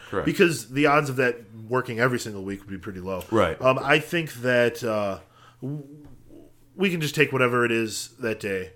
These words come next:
Speaker 2: I, I don't think that they're gonna change that much. The only reason we change things is if people are hurt.
Speaker 1: Yep, I agree. So, uh, so if we do
Speaker 2: It, it would
Speaker 1: lose
Speaker 2: still be the next person on the list. So, like, if, if, if three people ahead of them are gone,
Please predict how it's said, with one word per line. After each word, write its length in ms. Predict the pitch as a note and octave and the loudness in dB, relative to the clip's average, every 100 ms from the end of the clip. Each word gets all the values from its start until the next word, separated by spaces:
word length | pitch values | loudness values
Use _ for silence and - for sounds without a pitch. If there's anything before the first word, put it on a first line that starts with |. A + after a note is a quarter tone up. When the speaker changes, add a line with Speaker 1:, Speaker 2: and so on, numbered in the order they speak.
| _ _ _ _ | _ _ _ _
Speaker 2:
I, 120 | A#2 A#2+ | -10 -4
I 40 | |
don't 140 | C3 C3+ | -2 -2
think 140 | C3+ | 0
that 240 | C3 A#2 A#2 | -2 -2 -4
they're 160 | A#2 | -4
gonna 160 | A2+ A2+ | -2 -4
change 300 | - A2+ G#2+ | -6 -8 -6
that 160 | G#2 G2 | -8 -6
much. 300 | F#2 - - - - | -10 -10 -16 -16 0
The 60 | |
only 120 | D3 D3+ | 2 2
reason 260 | D3 C#3 | -2 -2
we 80 | B2+ | -4
change 260 | - A#2+ A2 | -4 -6 -8
things 220 | A2+ G2+ | -10 -10
is 120 | G2 | -12
if 100 | G2+ | -14
people 240 | - G#2 F#2 | -14 -14 -12
are 60 | |
hurt. 260 | F2 F2 - _ _ _ _ _ _ _ _ _ - | -12 -16 -18 _ _ _ _ _ _ _ _ _ -6
Speaker 1:
Yep, 200 | C#3+ - | -6 -2
I 100 | A#2+ | -2
agree. 240 | A#2 G2+ F#2+ - - - | 0 -2 -6 -14 -20 -8
So, 420 | - C#3+ B2+ B2 | 4 8 8 8
uh, 380 | A#2 G#2+ G#2 - | 8 6 2 -4
so 280 | - B2+ | -2 2
if 160 | A2+ A2+ | 2 2
we 100 | A#2 | 0
do 120 | A2+ | 6
Speaker 2:
It, 40 | C#3+ | 8
it 40 | |
would 80 | D#3+ | 8
Speaker 1:
lose 120 | - | 4
Speaker 2:
still 140 | - G#3 | 4 6
be 100 | G#3 | 6
the 100 | F3+ | 6
next 240 | F3+ F3+ | 4 4
person 360 | - F3+ E3+ D3+ | 0 0 2 -2
on 100 | B2+ | 0
the 80 | |
list. 560 | A2+ A#2+ G#2+ - - - _ - - - | 0 0 0 -4 -14 -16 _ -20 -20 -20
So, 220 | - B2+ A#2+ | -2 2 4
like, 200 | A#2+ B2+ | 4 2
if, 160 | B2+ | -2
if, 140 | C#3+ D3 | -2 -4
if 120 | D3 | -8
three 240 | - A#3+ | 0 2
people 300 | G#3+ G#3 E3+ | 2 2 2
ahead 160 | C#3 D3 | 2 0
of 80 | C3+ | 0
them 300 | A#2 G#2 - | -2 -6 -12
are 100 | A2+ | -6
gone, 500 | A2+ D3+ C3 G2+ F#2+ | -2 2 2 2 -4